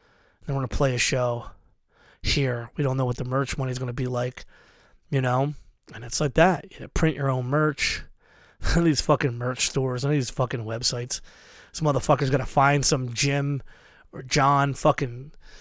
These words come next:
A one t-shirt motherfucker in their town, get their t-shirts done. He ain't fronting them. He wants his money up front. They're gonna make their money back. I mean,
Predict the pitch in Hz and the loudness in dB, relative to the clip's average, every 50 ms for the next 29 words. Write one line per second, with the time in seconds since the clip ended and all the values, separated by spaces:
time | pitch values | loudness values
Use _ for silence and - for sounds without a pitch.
0 | - - - - _ - _ _ - - _ _ _ - 151 151 156 147 147 147 | -20 -20 -20 -20 _ -20 _ _ -20 -20 _ _ _ 2 4 4 4 4 4 2
1 | 143 143 135 - - 175 175 151 - - 170 156 135 - 151 139 143 135 120 - | 2 2 4 4 6 6 6 6 4 4 4 2 2 0 -2 0 0 0 0 0
2 | - 156 139 - - 147 135 127 127 120 117 - - 151 147 147 147 147 147 147 | 2 2 2 2 0 0 0 0 -2 2 4 6 6 6 6 4 2 2 2 0
3 | 143 127 - - - _ _ _ _ _ _ _ _ _ _ _ _ - - 156 | -2 -4 -8 -14 -20 _ _ _ _ _ _ _ _ _ _ _ _ 0 0 2
4 | 147 - 143 127 - - - 175 175 - - 170 165 139 - - - 156 156 151 | 2 2 0 2 2 4 4 4 4 2 2 2 2 0 0 0 2 2 4 4
5 | 143 143 139 143 139 135 - - - _ _ _ _ _ _ _ _ _ _ _ | 2 2 0 -2 -4 -8 -12 -16 -18 _ _ _ _ _ _ _ _ _ _ _
6 | _ _ - - 127 135 156 175 202 190 - - 147 135 120 135 147 156 160 175 | _ _ -16 -8 -2 2 4 6 6 4 4 2 0 0 0 0 -2 -2 -2 -2
7 | 175 165 - 127 131 160 175 170 151 131 135 131 131 143 139 143 147 143 135 - | -4 -8 -6 0 2 4 4 4 4 2 0 -2 0 0 2 2 2 0 0 0
8 | - 175 170 175 - - 120 117 135 139 135 135 139 131 - 127 127 147 156 151 | 0 0 0 0 -2 -4 -8 -8 -6 -4 -2 0 0 0 -2 -2 -2 -2 -2 -2
9 | 131 135 139 135 - 151 143 156 147 139 | -2 -4 -6 -6 -2 0 2 2 2 0